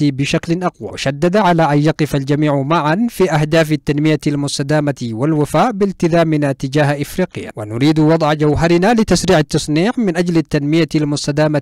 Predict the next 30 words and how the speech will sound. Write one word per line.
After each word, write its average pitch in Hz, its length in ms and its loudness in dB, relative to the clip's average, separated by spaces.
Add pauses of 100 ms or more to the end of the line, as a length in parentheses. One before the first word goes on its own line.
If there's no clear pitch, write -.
(120)
والشامل. 143 640 -4
وقال 160 360 0
إن 165 280 0
أجندة 151 500 -2
التصنيع 160 540 -2
في 160 200 -2
إفريقيا 120 680 -6
تركز 147 460 -4
على 160 260 2
التكامل 151 560 -2
الإقليمي 143 680 -2
وتطوير 156 480 -2
البنية 147 580 -2
التحتية 147 580 -4 (100)
والتجارة، 165 580 -4 (100)
وأضاف 151 500 0
أن 170 340 -2
تطوير 165 400 -2
البنية 156 500 -2
التحتية 165 760 -2
يضمن 165 560 0
الطموح 160 480 -2
إلى 160 480 2
إنشاء 151 420 -2
قارة 160 480 0
موحدة 151 560 -4
على 113 320 -10
أساس 143 320 -4
أفكار 147 420 -2
الوحدة 143 520 -2